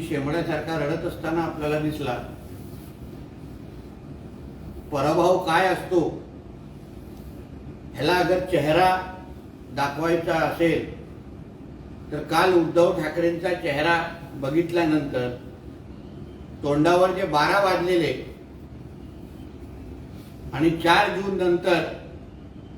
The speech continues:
परत एकदा देशामध्ये मोदीजींच्या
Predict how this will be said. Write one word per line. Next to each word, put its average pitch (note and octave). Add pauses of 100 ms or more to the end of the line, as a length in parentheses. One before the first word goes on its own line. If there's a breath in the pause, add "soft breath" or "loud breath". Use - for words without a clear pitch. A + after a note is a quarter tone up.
(2500)
परत F3+
एकदा F#3
देशामध्ये F3+
मोदीजींच्या E3+